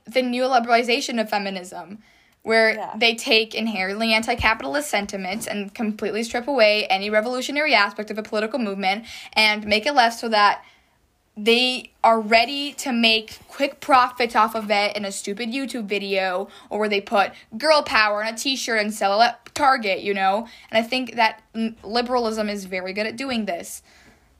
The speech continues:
Speaker 2: What I find really interesting is how you talk about how liberalism came from capitalism, and now we see it continuing to, like,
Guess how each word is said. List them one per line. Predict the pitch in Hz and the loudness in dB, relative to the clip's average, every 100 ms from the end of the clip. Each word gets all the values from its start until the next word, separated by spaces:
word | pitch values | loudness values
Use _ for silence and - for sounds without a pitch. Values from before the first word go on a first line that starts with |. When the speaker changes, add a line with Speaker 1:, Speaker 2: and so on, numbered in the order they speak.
| _ _ _ _ _ _ _ _ _ _ _ _ | _ _ _ _ _ _ _ _ _ _ _ _
Speaker 2:
What | 226 262 | -2 2
I | 269 | 2
find | 277 277 247 | 0 -2 -4
really | 277 | -4
interesting | 254 240 254 247 220 | -6 -8 -8 -8 -6
is | 208 | -4
how | 220 214 - | -2 -2 -6
you | 214 240 | -14 -8
talk | 240 247 | -4 -4
about | 233 190 170 | 0 0 0
how | - 190 175 170 165 - _ _ _ _ | -4 -4 -2 -4 -6 -14 _ _ _ _
liberalism | 208 240 220 220 220 202 | -4 -2 0 0 -2 -4
came | - 233 247 | -6 -4 -4
from | 233 214 | -6 -8
capitalism, | - 233 226 180 175 175 175 175 208 - | -4 -4 -2 -4 -6 -6 -8 -10 -8 -2
and | 240 240 | 0 2
now | 285 269 | 2 2
we | 214 240 | 0 -2
see | - 285 277 | -2 0 -2
it | - _ | -4 _
continuing | 269 233 - 277 277 220 196 185 | -8 -6 -4 -4 -4 -4 -6 -8
to, | 180 247 240 | -6 -6 -6
like, | 202 196 175 | 0 0 0